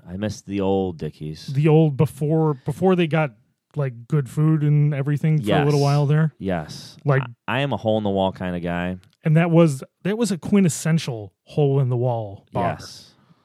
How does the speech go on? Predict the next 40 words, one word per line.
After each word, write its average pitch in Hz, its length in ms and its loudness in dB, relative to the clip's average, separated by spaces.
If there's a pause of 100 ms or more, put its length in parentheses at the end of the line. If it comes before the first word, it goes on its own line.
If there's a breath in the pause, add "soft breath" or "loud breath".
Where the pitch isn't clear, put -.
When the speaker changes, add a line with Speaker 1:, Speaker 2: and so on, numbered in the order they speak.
Speaker 1:
Yes. 156 240 -12
Speaker 2:
I 147 100 4
had 180 300 -2
definitely, 170 440 0
it 180 40 0
was, 170 260 0 (720)
it 165 100 -2
was 165 160 2
a 143 60 2
hole 175 240 0
in 190 60 4
the 180 60 4
wall 156 200 4
with 147 220 0
an 117 120 -6
edge 127 560 -6
too, 131 240 2
not 127 240 -2
just 156 280 0
a 139 40 -4
hole 120 220 -4
in 113 60 -6
a 104 40 -8
wall. 92 320 -16
Speaker 1:
Very 90 320 -12
much - 260 -14
so. 85 400 -10
Um, 85 260 -14
that 104 120 -8
was 101 180 -8
our 90 180 -4 (120)
after 82 400 -8
service 80 440 -6
bar 76 320 -6
all 78 100 -4
the 78 80 -8
time 78 280 -12
at 73 100 -14
the 78 80 -12
Revelry. 76 460 -10